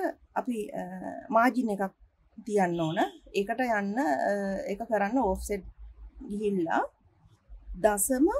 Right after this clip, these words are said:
පහ කියලා ටයිප් කරලා එන්ටර් කරන්න.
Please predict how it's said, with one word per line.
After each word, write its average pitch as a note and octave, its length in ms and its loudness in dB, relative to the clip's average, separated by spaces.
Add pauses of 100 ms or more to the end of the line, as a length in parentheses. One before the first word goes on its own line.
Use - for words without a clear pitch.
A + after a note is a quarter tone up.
(1080)
පහ B3+ 280 2
කියලා A3+ 320 -4
ටයිප් G3 340 -4
කරලා G3+ 420 0 (160)
එන්ටර් G#3 340 -4
කරන්න. F#3+ 420 -2